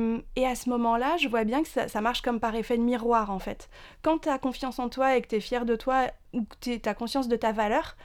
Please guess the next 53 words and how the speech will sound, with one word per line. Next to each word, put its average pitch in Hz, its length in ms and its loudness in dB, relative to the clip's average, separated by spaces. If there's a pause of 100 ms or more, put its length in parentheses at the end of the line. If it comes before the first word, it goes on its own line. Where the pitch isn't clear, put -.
(100)
bah, 214 120 2
la 196 80 -2
personne 294 340 2
en 277 60 2
face 226 220 -2
de 220 100 0
toi, 254 320 -2 (320)
elle 220 180 2
a 214 60 4
conscience 233 320 -2
de 226 60 -2
ta 214 160 0
valeur 208 280 -4
aussi. - 280 -12 (180)
Donc 240 120 -4
je 240 60 2
me 226 60 4
suis 226 160 0
mis 254 120 4
à 214 80 6
négocier 214 440 2
mes 202 120 -4
tarifs, 220 360 -6
par 233 120 -10
exemple, 220 400 -8
chose - 220 -4
que 208 100 -6
je - 80 -6
faisais 196 220 -8
pas - 120 -10
avant. 262 320 -4 (320)
Je - 80 0
me 240 80 6
suis 240 220 0
mis 269 180 8
à 208 140 6
démarcher 240 840 2
avec 202 260 2 (280)
beaucoup 214 300 0
plus 339 220 4
d'audace. 220 680 2
Et 214 120 -2
en 208 100 0
fait, 285 260 0
c'est - 200 -8
surtout, - 360 -2
voilà, 226 360 0
abandonner 240 500 2
la 214 160 0
peur 277 540 -6
qui - 140 -8
m'a 208 160 0
aidée 233 360 -2